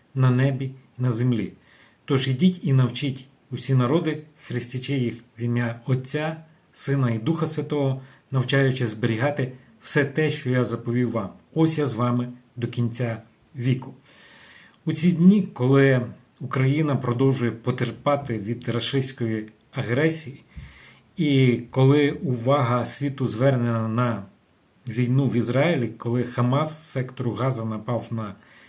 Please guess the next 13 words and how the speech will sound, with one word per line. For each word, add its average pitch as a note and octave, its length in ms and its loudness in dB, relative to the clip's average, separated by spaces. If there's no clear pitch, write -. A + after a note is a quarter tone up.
Ізраїль C#3+ 720 4
і B2 220 0
досяг A#2+ 880 -2
з, A2 460 -10
з, B2+ 480 -6
з A2+ 60 -2
їхньої D3+ 440 4
точки B2+ 400 -4
зору A#2+ 300 0
значних B2 500 -4
успіхів, F#3 440 -6
багато D3+ 560 4
переживань. C3 680 2